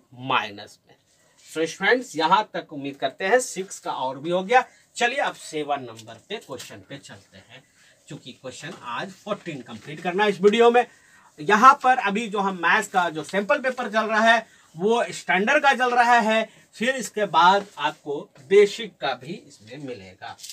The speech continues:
क्वेश्चन नंबर सेवन की बात करते हैं, सेक्शन बी हमारा यहाँ खत्म हो गया ए और शुरू हो गया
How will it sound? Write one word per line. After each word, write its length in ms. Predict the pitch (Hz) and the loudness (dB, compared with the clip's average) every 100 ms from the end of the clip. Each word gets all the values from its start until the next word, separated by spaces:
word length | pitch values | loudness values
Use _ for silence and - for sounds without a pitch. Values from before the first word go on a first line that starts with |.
| - _ - - - _ _ | -18 _ -20 -20 -20 _ _
क्वेश्चन 260 | 240 247 302 | 0 0 0
नंबर 240 | 285 269 262 | 2 2 0
सेवन 560 | - 196 214 247 262 | -4 -4 0 0 -2
की 140 | - 214 | -6 -4
बात 320 | 180 180 190 | 0 0 0
करते 280 | 190 185 240 | -6 -6 -4
हैं, 280 | 240 233 262 | -2 0 0
सेक्शन 400 | - 202 - 190 147 | -2 -10 -8 -10 -8
बी 260 | - 247 | -6 -4
हमारा 540 | 233 202 170 160 147 214 - - - - | -2 0 0 0 -2 -6 -14 -20 -20 -8
यहाँ 380 | 165 165 180 - _ | -4 -2 -2 -4 _
खत्म 240 | - 190 214 | -12 -10 -6
हो 200 | 214 214 | -4 -4
गया 160 | 208 220 | -2 0
ए 280 | 208 254 254 _ _ | 2 0 -4 _ _
और 320 | 156 175 196 165 | -2 0 0 -2
शुरू 400 | - - 294 320 | -10 -8 -6 -2
हो 140 | 208 196 | -2 -4
गया 400 | 160 151 - | -6 -4 -4